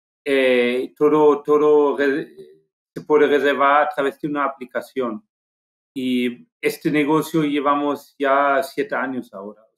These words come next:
sea, desde dos mil quince. Y ahora el reparto que preguntas de revenue es más o menos mitad, mitad entre B two C y B two B.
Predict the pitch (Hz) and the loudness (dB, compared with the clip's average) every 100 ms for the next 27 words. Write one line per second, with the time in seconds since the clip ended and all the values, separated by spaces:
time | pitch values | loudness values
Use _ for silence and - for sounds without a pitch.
0 | - 110 123 - 127 120 123 110 - 120 | -10 -6 -6 -6 -6 -6 -6 -8 -6 -8
1 | - _ _ _ _ _ _ - 147 147 | -8 _ _ _ _ _ _ 4 6 8
2 | 156 147 147 151 160 156 151 135 - 127 | 6 4 2 2 2 2 0 -4 -8 -10
3 | 139 131 156 143 135 131 139 127 135 135 | -6 -4 -4 -4 -4 -4 -6 -2 -2 -2
4 | 156 156 147 - _ _ _ _ 139 151 | -4 -2 -4 -6 _ _ _ _ -2 0
5 | - 160 160 165 165 - 156 147 143 139 | 0 0 2 2 2 0 -6 0 -2 -2
6 | 147 131 131 - 139 127 139 123 131 135 | -4 -2 -2 -2 -10 -10 -8 -8 -10 -12
7 | - 147 147 151 123 120 110 101 | -12 -8 -6 -6 -6 -8 -10 -12